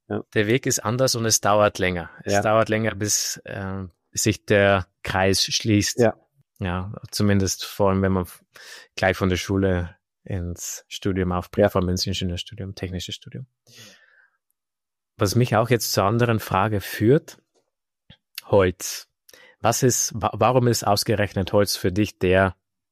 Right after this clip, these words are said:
Speaker 2: Baustoff schlechthin? Warum ist der auf der Nummer eins?
Speaker 1: Das hat eine ganze Reihe von Gründen. Zunächst mal, ähm, wenn man, wie gesagt, in einer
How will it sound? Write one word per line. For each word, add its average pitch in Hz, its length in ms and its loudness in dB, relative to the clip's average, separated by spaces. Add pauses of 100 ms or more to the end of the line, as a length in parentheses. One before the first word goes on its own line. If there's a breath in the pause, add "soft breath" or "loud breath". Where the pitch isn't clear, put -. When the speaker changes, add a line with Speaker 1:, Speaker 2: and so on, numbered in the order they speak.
(140)
Speaker 2:
Baustoff 87 640 -4 (140)
schlechthin? 87 640 -10
Warum 92 240 -2
ist 85 160 -6
der 87 100 -6
auf 87 100 -12
der - 100 -10
Nummer 87 220 -10
eins? 92 300 -16 (920)
Speaker 1:
Das 135 160 2
hat 156 160 2
eine 147 220 4
ganze 131 260 2
Reihe 117 200 4
von 104 200 0
Gründen. 98 420 -6
Zunächst 139 360 6
mal, 156 420 6 (720)
ähm, 123 420 4
wenn 127 160 4
man, 139 360 6
wie 110 220 2
gesagt, 127 440 4
in 131 140 4
einer 120 560 4